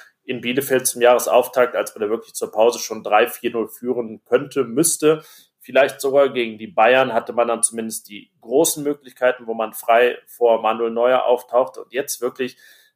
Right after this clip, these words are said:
sehr, sehr wenig. Und ich muss sagen, ich lande da recht schnell einfach auch beim Personal. Also Lars Stindl geschont auf der Bank, Breel Embolo, über den wir später sprechen werden, aus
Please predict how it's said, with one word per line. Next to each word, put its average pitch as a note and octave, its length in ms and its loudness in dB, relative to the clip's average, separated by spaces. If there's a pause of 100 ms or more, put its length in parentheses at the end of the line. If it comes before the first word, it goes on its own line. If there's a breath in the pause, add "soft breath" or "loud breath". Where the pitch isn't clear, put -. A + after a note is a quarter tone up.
sehr, B2+ 280 2
sehr C3+ 200 2
wenig. C3+ 340 0
Und C3 220 -8
ich - 140 -20
muss C3 200 -6
sagen, C3+ 260 4
ich - 160 -10
lande A#2 420 0
da C3 180 4
recht B2+ 320 -2
schnell B2+ 340 0
einfach B2 320 -8
auch A2+ 380 0
beim A2 460 2
Personal. A#2 640 0
Also G2+ 280 -4
Lars G2 220 -2
Stindl C3+ 500 0
geschont C3+ 500 0
auf - 200 -4
der G#2+ 100 0
Bank, B2+ 360 0 (120)
Breel G2+ 200 -6
Embolo, A#2+ 420 -2
über G#2+ 160 -2
den G#2 160 -6
wir G#2 80 -2
später A2 380 -8
sprechen A#2 420 -6
werden, A2+ 360 2 (280 soft breath)
aus - 520 0